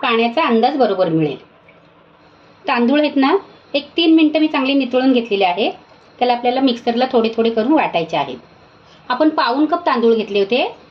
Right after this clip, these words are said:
ते तांदूळ वाटण्यासाठी इथे मी एक कप पाणी घेतलेलं आहे. पाण्याचं प्रमाण आहे ना ते मी तुम्हाला पुढे सांगणार आहे. पाणी ना एकसाथ घालायचं नाही आहे, थोडं थोडं पाणी घालून तांदूळ एकदम बारीक असे वाटून घ्यायचे, एकदम बारीक असं वाटायचं आणि गाळून घ्यायचं, म्हणजे एखादा कण जर जाडा असेल ना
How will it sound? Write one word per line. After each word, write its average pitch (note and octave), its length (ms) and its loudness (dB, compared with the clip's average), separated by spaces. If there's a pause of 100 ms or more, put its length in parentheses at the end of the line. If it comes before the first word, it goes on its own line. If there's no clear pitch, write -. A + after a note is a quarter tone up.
(220)
ते C#4 60 -4
तांदूळ C#4 340 -2
वाटण्यासाठी B3 500 -2
इथे A#3 180 0
मी C#4+ 200 2
एक C4 260 -2
कप D4 160 -2
पाणी G#3 280 -2
घेतलेलं F3+ 360 -6
आहे. D#3+ 220 -6 (400)
पाण्याचं B3+ 360 -2
प्रमाण A#3+ 320 0
आहे A3+ 100 2
ना A#3 180 2
ते C4+ 40 -2
मी A#3 120 2
तुम्हाला A3 280 0
पुढे B3 260 -2
सांगणार F#3 380 -4
आहे. E3 180 -4 (520)
पाणी A#3+ 220 -2
ना C4+ 120 -2
एकसाथ A#3+ 340 -2
घालायचं B3 400 0
नाही A#3 140 2
आहे, C#4 120 -2
थोडं G#3+ 200 0
थोडं A#3+ 160 0
पाणी A3 240 0
घालून A3 240 0 (420)
तांदूळ A#3+ 300 0
एकदम A#3+ 400 0
बारीक A3 440 0
असे D4+ 240 -2 (500)
वाटून A3+ 340 -2
घ्यायचे, D3 300 -4 (1500)
एकदम B3+ 360 0
बारीक B3 400 -2
असं C4 140 -2
वाटायचं G#3+ 340 -2
आणि D#4 120 4
गाळून G#3+ 340 -2
घ्यायचं, F#3+ 220 -2
म्हणजे A#3+ 180 0
एखादा B3 280 -2
कण B3+ 260 0
जर B3+ 140 0
जाडा A3+ 260 2
असेल A3+ 300 -2
ना C4 160 0